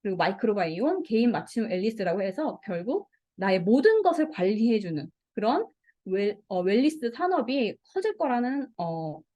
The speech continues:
커질 거라는, 어, 예정이 되어 있습니다. 그래서 이 아메이는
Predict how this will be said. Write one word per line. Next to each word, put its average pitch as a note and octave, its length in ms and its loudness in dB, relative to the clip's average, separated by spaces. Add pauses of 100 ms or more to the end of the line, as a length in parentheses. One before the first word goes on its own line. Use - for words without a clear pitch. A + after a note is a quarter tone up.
(220)
커질 F4+ 340 -4
거라는, G3+ 640 0 (100)
어, D#3 380 -6
예정이 G3+ 640 -4
되어 F3 200 -2
있습니다. D3+ 380 -10 (1600)
그래서 G3 360 4
이 G3+ 140 2
아메이는 G#3 800 2